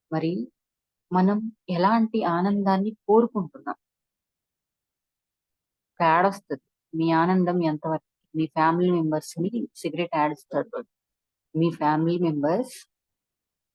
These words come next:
నువ్వు తాగే సిగరెట్ వల్ల నీకు ఇక్కడ ఆనందం పొందుతున్నావని పిల్లలకి వ్యాధులు వస్తున్నాయి" అని. ఇక్కడ పిల్లలు అంటే ఎవరు అంటే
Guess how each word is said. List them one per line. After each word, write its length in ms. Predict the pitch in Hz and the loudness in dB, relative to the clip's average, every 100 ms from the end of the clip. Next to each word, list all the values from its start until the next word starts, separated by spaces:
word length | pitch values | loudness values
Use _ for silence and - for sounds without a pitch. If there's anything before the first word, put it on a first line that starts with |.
| - | -4
నువ్వు 200 | 180 196 | -2 2
తాగే 300 | 185 165 175 | 4 4 2
సిగరెట్ 420 | 180 165 175 180 | -4 -2 -2 0
వల్ల 220 | 151 143 196 | -2 0 0
నీకు 220 | 185 170 | 0 0
ఇక్కడ 220 | 165 - 160 | -4 0 2
ఆనందం 380 | 151 170 190 180 | 2 2 0 0
పొందుతున్నావని 760 | 165 151 151 151 151 147 165 220 | -2 -4 -6 -4 -2 0 -2 -4
పిల్లలకి 420 | 175 170 170 170 | -4 -2 -2 -4
వ్యాధులు 380 | - 143 143 143 | -4 -2 -2 -4
వస్తున్నాయి" 520 | 143 - _ 139 143 | -8 -12 _ -12 -10
అని. 180 | 160 - _ _ _ _ _ _ _ _ _ _ _ _ _ _ _ _ _ _ _ _ _ _ _ _ - | -10 -14 _ _ _ _ _ _ _ _ _ _ _ _ _ _ _ _ _ _ _ _ _ _ _ _ -20
ఇక్కడ 300 | - - 220 220 | -6 2 2 2
పిల్లలు 440 | 175 165 202 233 233 | 0 4 4 6 6
అంటే 320 | 202 196 208 190 | 4 2 4 4
ఎవరు 260 | 175 180 | 4 2
అంటే 260 | 170 165 | 0 0